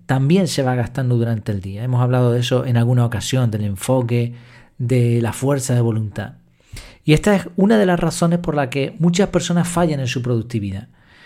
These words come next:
Tienen una buena gestión, entre comillas, del tiempo. Ya sabemos que el tiempo no se puede gestionar.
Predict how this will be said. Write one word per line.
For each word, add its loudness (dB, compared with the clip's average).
Tienen 8
una 6
buena 2
gestión, 0
entre -2
comillas, -2
del 0
tiempo. -2
Ya -2
sabemos -2
que -2
el 0
tiempo -2
no 2
se -2
puede 2
gestionar. -4